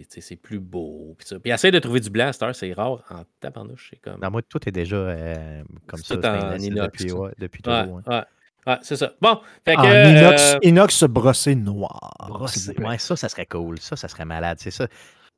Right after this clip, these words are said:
Speaker 2: Ça, je les vois, là, puis, euh, tu sais, je te le dis, je deviens, je deviens comme, j'ai, j'ai un petit bonheur quand je vois ça. C'est tellement
Speaker 1: C'est
Speaker 2: beau, là. Comme les voitures, tu sais, qui sont, euh, comme ça, là, genre un peu, euh, tu sais, comme noir mama, là.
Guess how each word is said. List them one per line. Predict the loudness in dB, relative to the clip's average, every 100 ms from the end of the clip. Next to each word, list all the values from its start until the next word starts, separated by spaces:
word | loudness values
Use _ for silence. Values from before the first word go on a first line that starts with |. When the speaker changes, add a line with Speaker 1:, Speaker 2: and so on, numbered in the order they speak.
| _
Speaker 2:
Ça, | -4 -2 -2
je |
les | -4 -6
vois, | -4 -4 -4
là, | -6
puis, | -10 -12 -10 -10
euh, | -8 -10 -12
tu | -12
sais, | -16
je | -10
te | -10
le |
dis, | -10 -10
je | -10
deviens, | -10 -10 -12
je | -12
deviens | -14 -12
comme, | -12
j'ai, | -12 -10
j'ai | -10
un |
petit | -10 -8
bonheur | -8 -6 -8 -10
quand | -12
je | -16
vois | -14 -16
ça. | -16 -20 _ _ _
C'est | _ -8
tellement | -6 -6 -8 -8
Speaker 1:
C'est |
Speaker 2:
beau, | -10 -10 -12
là. | -16 _ _ _ -4
Comme | -2
les | 0
voitures, | -2 -4 -4 -8 -6 -8 -8
tu |
sais, | -10
qui | -8
sont, | -6 -4 -4
euh, | -6
comme | -8 -12 -12
ça, | -8
là, | -6 -6
genre | -8 -8
un | -8
peu, | -6 -4
euh, | -4 -6
tu |
sais, | -8
comme | -8 -6
noir | -6 -2 -2 -4
mama, | -8 -6 -6 -6 -8 -10
là. | -12